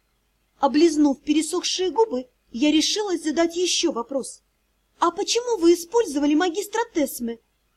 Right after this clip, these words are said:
«Почему?» Меня удивляла эта странность в ней, повторять вопрос. «Потому?» Черные когти заострились вновь, едва не касаясь моих глаз. «Да потому что!»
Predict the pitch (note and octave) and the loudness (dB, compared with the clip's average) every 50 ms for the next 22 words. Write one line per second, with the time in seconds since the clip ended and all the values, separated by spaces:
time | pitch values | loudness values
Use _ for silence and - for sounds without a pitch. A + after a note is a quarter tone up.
0 | _ _ _ _ _ _ _ _ _ _ - C#4 C4+ B3+ C4 - - - C4+ B3+ | _ _ _ _ _ _ _ _ _ _ 2 4 4 4 4 0 0 2 2 2
1 | A#3+ A#3 A#3+ B3+ C4+ - - - - _ _ _ _ _ _ _ _ _ _ - | 2 4 4 4 6 4 4 2 -4 _ _ _ _ _ _ _ _ _ _ 0
2 | C4 C#4 D4+ D#4 D#4 D#4+ D#4+ D#4 - - D4 A#3 E4 D#4 C#4+ C4+ B3+ B3 A3+ G#3+ | 4 6 6 6 6 6 2 2 0 0 2 4 4 4 4 4 0 0 0 -2
3 | G#3+ A3+ - - C#4+ C#4 D#4 D4 - - - F4 E4+ D4 B3 A3+ A3+ - - A#3+ | -4 -4 -2 -2 -2 -2 -2 -6 -6 -4 -4 -2 0 0 -2 -4 -6 -8 -6 -2
4 | C4 D4 C4+ - - _ _ _ _ _ _ - D4 C#4 - - E4+ D4+ D4 C#4+ | 0 0 0 0 -4 _ _ _ _ _ _ -2 -2 -2 0 0 0 0 0 0
5 | D4 D4+ D#4+ D#4+ D#4+ D#4 A#3+ G#3 - - - - _ _ _ _ _ _ _ _ | -2 -4 -4 -4 -4 -6 -8 -8 -8 -12 -18 -20 _ _ _ _ _ _ _ _
6 | _ - C#4 C4+ C4+ - C4 C4 C4+ C#4+ F4 C5+ D5+ - _ _ _ _ _ _ | _ 4 4 6 6 6 4 4 4 4 2 0 0 -2 _ _ _ _ _ _
7 | _ _ - - C4+ B3+ A#3 A3 A3 A3 A3+ A#3 - - F#4+ F4 - - - B3 | _ _ -6 -2 0 2 2 0 0 -2 -4 -4 -4 -6 -8 -8 -8 -8 -8 -2
8 | G3 B3+ C4 C4 - - D4 D4+ D4+ E4 D#4+ - - A3+ G#3 F#3+ F3 _ _ _ | 0 0 0 0 -2 -2 0 2 2 0 -2 -4 -8 -10 -10 -10 -10 _ _ _
9 | _ _ _ _ _ - G3 G#3+ C4 G3+ G3+ B3+ B3 A#3 A#3 A3+ - B3+ A#3 - | _ _ _ _ _ -6 -2 -2 -2 0 0 0 0 -2 -2 -4 -6 -8 -8 -6
10 | - B3 A#3 A3+ A3+ - A3+ A#3+ B3 B3+ A3 F3+ G3+ F#3+ F#3 F3 - _ _ _ | -4 -4 -4 -4 -4 -4 -6 -4 -4 -4 -6 -6 -8 -8 -8 -10 -12 _ _ _
11 | _ _ _ _ _ _ _ _ F3 - C4 B3+ C4 B3+ C#4 C4+ C4+ C#4 C4 C#4 | _ _ _ _ _ _ _ _ -2 4 6 6 6 6 4 4 4 6 4 4
12 | C#4 D4+ D#4 D#4 D#4 - - - - D4+ D4+ D4 - - | 4 4 2 2 2 2 2 4 6 6 6 6 4 0